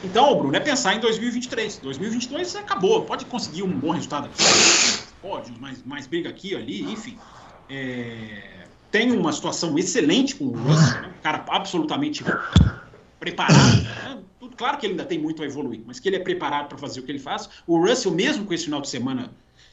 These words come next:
catastrófico, digamos assim, em termos de, de, de, de resultados,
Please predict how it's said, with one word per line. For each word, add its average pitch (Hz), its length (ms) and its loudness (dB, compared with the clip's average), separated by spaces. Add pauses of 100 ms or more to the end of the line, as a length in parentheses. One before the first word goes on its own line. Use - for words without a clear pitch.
(800)
catastrófico, 165 960 0
digamos 123 340 -6
assim, 190 280 -6
em 220 100 -6
termos 151 400 -4
de, 123 180 -6
de, 110 200 -10
de, 107 200 -12
de - 280 -20 (140)
resultados, 156 840 -4